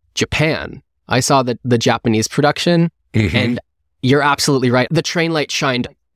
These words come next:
Speaker 1: directly into my face.
Speaker 2: Yes.
Speaker 1: And
Speaker 2: So
Speaker 1: I,
Speaker 2: it
Speaker 1: I felt your pain.
Speaker 2: So I will tell you, 'cause I've, I wrongfully blamed you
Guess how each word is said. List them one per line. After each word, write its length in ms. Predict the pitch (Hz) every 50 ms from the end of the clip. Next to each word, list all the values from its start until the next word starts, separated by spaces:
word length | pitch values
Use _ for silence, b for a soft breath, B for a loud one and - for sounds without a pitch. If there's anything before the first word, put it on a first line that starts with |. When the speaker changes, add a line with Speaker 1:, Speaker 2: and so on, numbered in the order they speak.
| - -
Speaker 1:
directly 560 | - 143 143 139 151 156 - - - 135 127 120
into 200 | 117 110 - 110
my 140 | 107 98
face. 480 | 98 - 92 87 90 90 - - - - _ _ _
Speaker 2:
Yes. 460 | - 117 117 92 82 - - - - - _ _ -
Speaker 1:
And 120 | 120 120
Speaker 2:
So 120 | 120 156 143
Speaker 1:
I, 80 | 123 117
Speaker 2:
it 140 | 113 104 -
Speaker 1:
I 140 | - 170
felt 320 | - - - 151 143 - 120
your 140 | 113 110 -
pain. 360 | - 110 - - - - - _ _ _ _ _ _ _ _ _ _ _ -
Speaker 2:
So 200 | - - 131 120
I 180 | 98 - 107 117
will 120 | 113 113
tell 140 | - 143 139
you, 160 | 131 113 101
'cause 140 | - 113 92
I've, 260 | 90 98 98 90 - -
I 80 | - 113
wrongfully 800 | 101 104 113 120 117 120 131 151 160 151 - - - 127 120 110
blamed 540 | 101 110 107 110 110 110 110 107 104 92
you 400 | 92 95 104 98 71 60 50 -